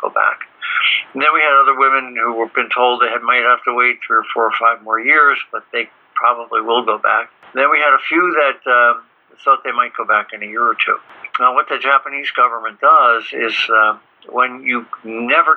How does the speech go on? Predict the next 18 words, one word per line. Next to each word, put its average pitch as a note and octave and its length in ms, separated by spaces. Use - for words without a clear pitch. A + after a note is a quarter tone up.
can C3+ 140
go A#2+ 160
back, A2 400
they A#2+ 100
give B2+ 200
you B2 160
a - 20
lump A#2 280
sum A2 420
of A#2 160
money, C3+ 320
which A#2 220
allows A2+ 380
you A2+ 60
to A2 60
buy G2+ 280
a G#2+ 40
house. A#2+ 440